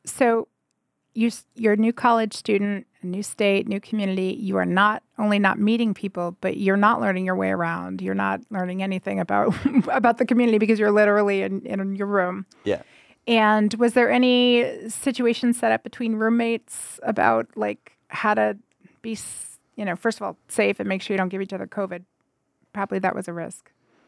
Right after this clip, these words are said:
Speaker 2: Uh, yeah, the school made everybody do their own personal, like,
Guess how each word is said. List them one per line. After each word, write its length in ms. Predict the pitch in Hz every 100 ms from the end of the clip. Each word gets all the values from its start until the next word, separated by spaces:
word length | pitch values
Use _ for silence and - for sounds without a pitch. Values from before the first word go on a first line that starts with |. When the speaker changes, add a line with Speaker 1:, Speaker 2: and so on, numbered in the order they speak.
| -
Speaker 2:
Uh, 220 | 131 131
yeah, 240 | 101 98 87
the 140 | 113
school 400 | - - 143 147
made 240 | 123 117
everybody 480 | 107 104 110 107 101
do 540 | 90 95 95 95 92 - -
their 220 | 98 -
own 360 | 98 95 95 87
personal, 680 | - 90 87 113 104 110 104
like, 280 | 90 80